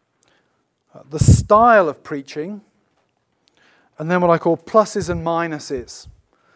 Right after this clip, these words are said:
what I think are the, are the strong points of Luther's approach to preaching and the weaknesses of Luther's approach to preaching.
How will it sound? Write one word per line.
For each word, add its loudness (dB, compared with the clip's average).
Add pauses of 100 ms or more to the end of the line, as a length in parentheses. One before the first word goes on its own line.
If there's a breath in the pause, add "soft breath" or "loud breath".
(120)
what -2
I 0
think -6
are -6
the, -6
are -14
the -14
strong -2
points -6
of -14
Luther's -8
approach -4 (280 soft breath)
to -10
preaching -4 (260 loud breath)
and 0
the 6
weaknesses -2 (380 soft breath)
of -4
Luther's -4
approach -6
to -16
preaching. -10